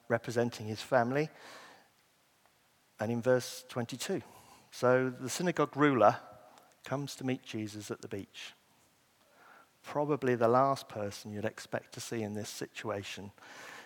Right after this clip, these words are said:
He's almost certain, certainly mates with his other synagogue rulers, and they just clash with Jesus over the man with the shriveled hand a few chapters ago. He might have even been one of them.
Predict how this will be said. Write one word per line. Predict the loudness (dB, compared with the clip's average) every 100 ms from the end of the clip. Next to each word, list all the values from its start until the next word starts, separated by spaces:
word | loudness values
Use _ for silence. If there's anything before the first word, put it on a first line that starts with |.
| -16
He's | -8 -6
almost | 0 0 0 0
certain, | 0 0 -4 -10 -12 -20 -20 -20 -20 _
certainly | -4 -2 -2 -2
mates | 4 6 4 -2 -6
with | -2 0
his | 2
other | 2 2 0 -6 -20 _ _
synagogue | -12 -8 -4 -4 -2
rulers, | -2 -2 -4 -8 -12 _ _ _ _ -20 -20 _
and | -6
they | -4
just | -4 -8 -2
clash | -2 0 -4
with | -12
Jesus | -10 -10 -10 -14 -16 _ _ _ -8
over | -6
the | -4
man | -2 -2
with | -2 -8
the | -8
shriveled | -8 -8 -8 -8
hand | -8 -8 -12 -20 _ -20 -20 _ _ _ -18
a | -14
few | -12 -8
chapters | -8 -8 -12 -12
ago. | -6 -6 -8 _ _ _ -20 -20 -20 -20 -20 -18 -6
He |
might | -2 -2
have | 0
even | -2 -2 -2
been | 0 0
one | -2 -6
of | -8
them. | -10